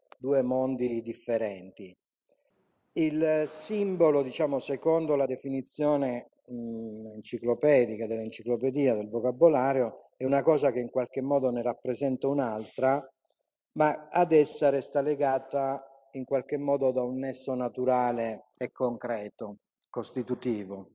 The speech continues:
Mentre, diciamo, il segno, secondo la definizione, quello che è il padre della, eh, linguistica moderna, Ferdinand Saussure, è l'unione tra il significato e il significante, dove,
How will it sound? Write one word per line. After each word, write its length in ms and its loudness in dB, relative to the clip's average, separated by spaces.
Mentre, 380 4
diciamo, 420 6
il 100 -2
segno, 1000 -2
secondo 540 0
la 100 2
definizione, 1000 -4
quello 380 2
che 480 0
è 60 -8
il 260 -6
padre 480 6
della, 580 -2
eh, 160 -6
linguistica 720 0
moderna, 920 0
Ferdinand 1120 -2
Saussure, 1300 -2
è 240 2
l'unione 800 4
tra 160 2
il 60 0
significato 720 -2
e 40 -2
il 60 -8
significante, 1040 -6
dove, 540 2